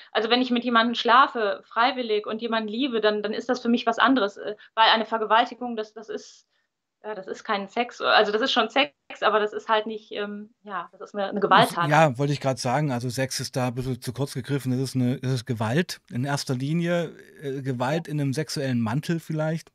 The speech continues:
Speaker 2: ja. Ähm, und du hast völlig recht, äh, ich erinnere mich an Clarissa Vogel, die in dem Interview sagte, und da saß ich auch da und dachte mir, „Krass“,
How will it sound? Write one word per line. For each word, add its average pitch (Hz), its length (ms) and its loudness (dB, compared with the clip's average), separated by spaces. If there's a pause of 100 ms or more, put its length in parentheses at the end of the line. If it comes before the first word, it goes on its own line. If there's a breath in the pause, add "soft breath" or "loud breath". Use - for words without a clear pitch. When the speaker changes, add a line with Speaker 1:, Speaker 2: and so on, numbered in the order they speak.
Speaker 2:
ja. 131 300 -2 (520 loud breath)
Ähm, 143 340 2 (340 loud breath)
und 160 140 2
du 180 60 8
hast 196 140 6
völlig 220 300 4
recht, 208 260 4
äh, 160 220 0
ich 165 100 -4
erinnere 190 240 0
mich 196 160 0
an 180 80 0
Clarissa 180 460 0
Vogel, 180 640 2
die 175 280 -4
in 170 200 -4
dem 160 160 -2
Interview 170 360 -2
sagte, 139 380 -2
und 170 100 -4
da 151 160 0 (360)
saß 143 260 -6
ich 143 100 -10
auch 160 140 -6
da 139 80 -6
und 131 80 -2
dachte 135 220 -6
mir, 147 240 -4
„Krass“, - 320 -8